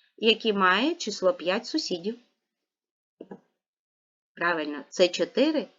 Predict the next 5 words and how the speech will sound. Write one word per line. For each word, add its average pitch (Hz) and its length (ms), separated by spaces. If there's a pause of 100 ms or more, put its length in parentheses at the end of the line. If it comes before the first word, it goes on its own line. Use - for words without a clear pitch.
(320)
та 165 120
шість. - 520 (1300)
Число 170 440
два, 190 520 (300)
яке, 160 400